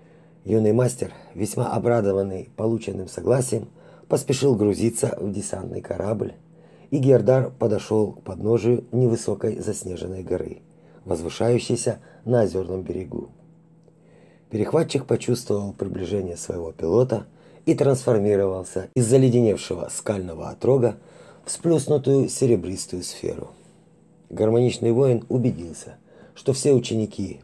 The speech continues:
поднялись на борт десантных кораблей, дал пилотам добро на взлёт и проводил взглядом уходящие ввысь светящиеся шары.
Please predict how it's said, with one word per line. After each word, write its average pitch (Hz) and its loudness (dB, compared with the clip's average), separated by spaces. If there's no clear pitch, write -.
поднялись 98 -4
на 107 -4
борт 87 -8
десантных 78 -8
кораблей, - -2
дал 143 2
пилотам 110 4
добро 90 -4
на 82 -10
взлёт 117 0
и 135 2
проводил 101 2
взглядом 110 2
уходящие 95 -6
ввысь 90 -4
светящиеся 90 -8
шары. - -12